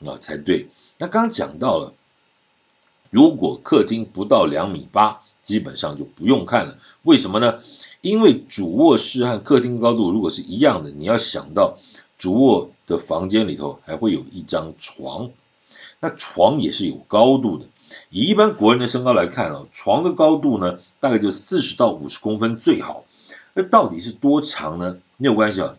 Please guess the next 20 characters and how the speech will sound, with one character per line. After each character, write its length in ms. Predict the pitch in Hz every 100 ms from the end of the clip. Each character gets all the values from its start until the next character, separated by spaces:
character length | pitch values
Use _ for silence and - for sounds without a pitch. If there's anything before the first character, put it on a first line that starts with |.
| -
如 120 | 156
果 120 | 139
真 220 | 117 170
的 80 | 147
忘 280 | 110 135 98
了 60 |
带 300 | 90 151 117
尺 420 | 76 - - - 127
的 120 | 80
话 200 | 113 95
呢， 140 | 78 - - - _
就 160 | - 214
用 200 | 147 80
你 40 |
的 60 | 80
膝 440 | - - - 147
盖 260 | 147 156 92
当 240 | 101 101
标 240 | 104 101 95
准 220 | 73